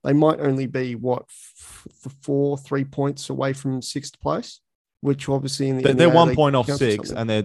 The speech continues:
Speaker 1: They're
Speaker 2: they're
Speaker 1: one
Speaker 2: four
Speaker 1: point,
Speaker 2: points
Speaker 1: okay.
Speaker 2: off second. So, but they
Speaker 1: Four
Speaker 2: have
Speaker 1: points off
Speaker 2: played,
Speaker 1: second.
Speaker 2: I mean, they have played now the, the most games out of any team, I guess, one more than, than most other teams. Uh, and it's, it's, it stands at three losses, two draws, uh,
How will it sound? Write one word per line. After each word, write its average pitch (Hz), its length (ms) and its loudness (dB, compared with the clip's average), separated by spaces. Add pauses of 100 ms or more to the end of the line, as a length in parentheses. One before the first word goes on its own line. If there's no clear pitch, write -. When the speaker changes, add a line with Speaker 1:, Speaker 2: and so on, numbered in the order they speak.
Speaker 1:
They're 156 140 4
Speaker 2:
they're - 80 4
Speaker 1:
one 214 160 6
Speaker 2:
four 131 200 2
Speaker 1:
point, - 80 -4
Speaker 2:
points 131 280 2
Speaker 1:
okay. 107 100 4
Speaker 2:
off - 60 -6
second. 92 420 -2
So, 104 380 2
but 110 160 2
they 120 60 6
Speaker 1:
Four 120 100 6
Speaker 2:
have 143 80 6
Speaker 1:
points 139 160 0
off 123 60 2
Speaker 2:
played, 113 220 2
Speaker 1:
second. - 200 -18
Speaker 2:
I 113 60 -2
mean, 113 140 0
they 113 60 0
have 113 220 2
played 107 280 0
now 101 400 0
the, 101 80 -8
the 101 120 -6
most 104 220 0
games 95 220 -4
out 95 120 -2
of 98 80 -2
any 98 120 -4
team, 98 520 -4
I 98 100 -4
guess, 92 300 -4
one 98 160 0
more 95 240 0
than, 90 300 -6
than 98 100 -2
most 92 260 -4
other 90 120 -2
teams. 95 360 -4 (400)
Uh, 95 260 4
and 98 280 -2
it's, 98 200 -6
it's, - 340 -8
it - 120 -12
stands 98 240 -2
at - 80 -4
three 107 220 0
losses, 95 460 -2
two 95 240 -2
draws, 90 460 -2
uh, 87 120 -2